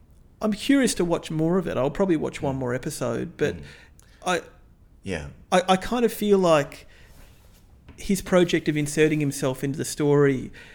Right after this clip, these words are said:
Speaker 1: would be more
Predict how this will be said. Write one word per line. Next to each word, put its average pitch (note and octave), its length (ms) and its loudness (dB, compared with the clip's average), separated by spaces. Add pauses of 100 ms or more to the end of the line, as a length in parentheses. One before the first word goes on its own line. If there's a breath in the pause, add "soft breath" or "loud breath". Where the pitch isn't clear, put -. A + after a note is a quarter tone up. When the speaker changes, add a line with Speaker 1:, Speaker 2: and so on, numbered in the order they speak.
(1500 loud breath)
Speaker 1:
would F3+ 200 6
be E3 160 2
more D#3+ 580 2